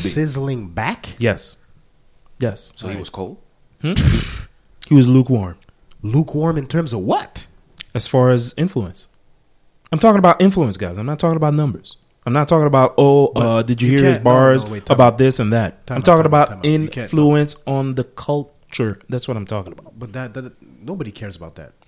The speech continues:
Speaker 3: We didn't
Speaker 1: Excuse
Speaker 3: know
Speaker 1: me?
Speaker 3: one cares about that.
Speaker 2: No,
Speaker 1: Excuse
Speaker 2: in a
Speaker 1: me?
Speaker 2: sense, in a sense, listen. I-, if we go strictly bar for bar,
Speaker 1: Hence, that's what I'm talking
Speaker 2: 'Cause
Speaker 1: about.
Speaker 2: if we talk
Speaker 1: I'm
Speaker 2: about
Speaker 1: not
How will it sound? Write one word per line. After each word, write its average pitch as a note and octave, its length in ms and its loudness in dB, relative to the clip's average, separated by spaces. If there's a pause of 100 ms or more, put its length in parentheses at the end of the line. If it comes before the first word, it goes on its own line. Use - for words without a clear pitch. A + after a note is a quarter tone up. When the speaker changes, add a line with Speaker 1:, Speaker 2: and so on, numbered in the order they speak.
Speaker 3:
We A2 80 0
didn't B3+ 120 -2
Speaker 1:
Excuse B2 180 0
Speaker 3:
know F3 60 0
Speaker 1:
me? B3 40 2
Speaker 3:
one D4+ 60 -4
cares D#2+ 180 -16
about - 200 -20
that. - 60 -20
Speaker 2:
No, - 120 -20
Speaker 1:
Excuse C3+ 320 0
Speaker 2:
in - 40 -2
a - 20 0
Speaker 1:
me? D4 40 -2
Speaker 2:
sense, D#3 220 -6
in A#2 100 -12
a B2 60 -8
sense, C3+ 320 -10
listen. G#2 320 -14 (400)
I-, G#2+ 160 -16
if - 220 -10
we E3+ 100 -2
go D#3 340 0
strictly C#3 560 -6
bar A#2 380 -6
for C#3 160 -6
bar, G#2+ 380 -8 (1120)
Speaker 1:
Hence, - 460 0 (260)
that's C#3+ 180 -4
what D#3 100 2
I'm D3 60 0
talking D3+ 260 4
Speaker 2:
'Cause A2+ 80 -2
Speaker 1:
about. G#3+ 100 0
Speaker 2:
if - 40 -12
we F#3 60 -2
talk F3 180 0
Speaker 1:
I'm E3 160 6
Speaker 2:
about D3 60 0
Speaker 1:
not D#3 140 4